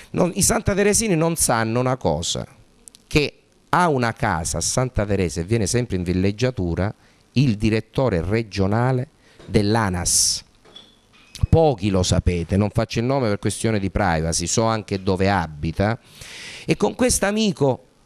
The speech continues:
quante volte ne abbiamo parlato e quest'amico quante volte mi ha parlato della stupidità e della miopia della classe politica santa teresina. Ebbene, questa è un'opera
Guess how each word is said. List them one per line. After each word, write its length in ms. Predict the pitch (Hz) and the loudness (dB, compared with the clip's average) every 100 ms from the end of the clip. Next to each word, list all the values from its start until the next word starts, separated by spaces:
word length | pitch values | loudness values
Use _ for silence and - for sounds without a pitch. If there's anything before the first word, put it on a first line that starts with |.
| _ | _
quante 540 | - 226 254 226 156 190 | 0 2 2 0 0 2
volte 440 | 185 180 165 - | 4 2 2 0
ne 80 | 135 | 0
abbiamo 340 | 123 120 123 | 0 0 0
parlato 680 | 120 127 135 175 202 170 117 - | 0 0 2 2 2 0 -4 -4
e 180 | 117 - | -4 2
quest'amico 640 | 156 - 156 175 190 131 | 2 2 0 0 0 0
quante 460 | - 156 170 151 123 | 0 0 0 0 0
volte 400 | 143 151 - 101 | 2 2 0 0
mi 80 | 101 | 0
ha 80 | |
parlato 480 | 98 101 104 151 131 | 0 0 2 2 2
della 260 | 101 98 98 | 0 0 0
stupidità 920 | - - 143 131 120 113 110 156 175 - - - | 0 0 0 2 0 2 0 0 -2 -10 -20 -8
e 140 | 107 | -4
della 360 | 117 135 131 117 | 0 2 2 2
miopia 720 | 120 131 110 - 131 151 160 - _ - | 2 2 2 2 2 2 0 -6 _ -4
della 280 | 98 95 | 0 0
classe 480 | - 120 131 - 107 | 0 0 0 0 -2
politica 560 | 90 90 110 131 127 117 | 0 0 0 -2 0 0
santa 440 | - 110 120 - | 0 0 -2 -2
teresina. 840 | 107 95 104 107 - 82 85 87 87 - _ - - - - | 0 0 2 2 0 -2 -8 -8 -10 -16 _ -20 -20 -20 -10
Ebbene, 600 | - 135 123 151 139 123 113 _ _ - _ _ _ _ - - - - - _ _ _ _ | -4 -2 0 0 2 0 -2 _ _ -20 _ _ _ _ -20 -20 -20 -20 -20 _ _ _ _
questa 400 | - 180 175 - | 0 2 2 2
è 20 | |
un'opera 600 | 156 151 143 - 113 104 | 2 4 4 2 2 0